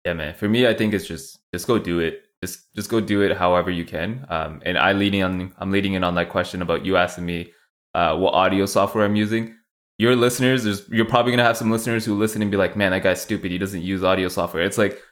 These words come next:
dude, I don't know how, but I'm figuring it out, right? So it's kinda just like, just get in there, and that's the only way you're gonna learn how. Just, just start doing it, and it's not gonna be great, but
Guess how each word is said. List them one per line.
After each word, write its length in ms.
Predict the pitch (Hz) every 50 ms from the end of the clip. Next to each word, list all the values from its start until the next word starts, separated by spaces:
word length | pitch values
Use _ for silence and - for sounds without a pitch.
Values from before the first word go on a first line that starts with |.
| _ -
dude, 180 | - 156 156 -
I 160 | - 113 123
don't 160 | 131 135 131
know 120 | 131 127
how, 340 | 127 123 123 131 123 110 113
but 280 | 110 101 107 101 - -
I'm 200 | 98 104 98 -
figuring 340 | - 135 123 113 110 110 110
it 100 | 107 107
out, 220 | 104 98 - -
right? 280 | - 92 104 117 113 123
So 320 | - 113 104 92 92 90
it's 160 | 82 95 98 -
kinda 200 | - 110 110 107
just 200 | 107 107 - 117
like, 240 | 101 95 - -
just 200 | - 135 135 135
get 140 | - 123 117
in 140 | 127 127 127
there, 140 | 107 95 87
and 100 | 90 90
that's 140 | 95 95 -
the 100 | - 95
only 160 | 98 101 98
way 160 | 98 95 92
you're 140 | 90 92 92
gonna 120 | 87 85 85
learn 180 | 85 85 87
how. 220 | 98 87 82 80 78
Just, 300 | 80 82 - - - _
just 120 | - 87 -
start 220 | - 107 104 -
doing 240 | - 92 98 104 113
it, 160 | 123 127 -
and 200 | - 90 87 82 82
it's 300 | - _ _ _ _ -
not 120 | 110 110
gonna 100 | 135 117
be 80 | 113 101
great, 320 | 113 120 110 92 - -
but 300 | - 87 80 76 - -